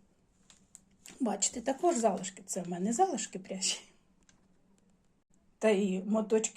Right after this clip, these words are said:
моточок чорної пряжі був розпочатий, тому це дійсно залишки пряжі. Наступний процес — це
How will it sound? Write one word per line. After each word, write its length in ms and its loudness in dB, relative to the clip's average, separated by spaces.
моточок 460 0
чорної 400 2
пряжі 380 0
був 200 -2
розпочатий, 720 -2
тому 340 0
це 320 -2
дійсно 480 -2
залишки 600 -2
пряжі. 340 -12
Наступний 640 4
процес — 540 0
це 240 2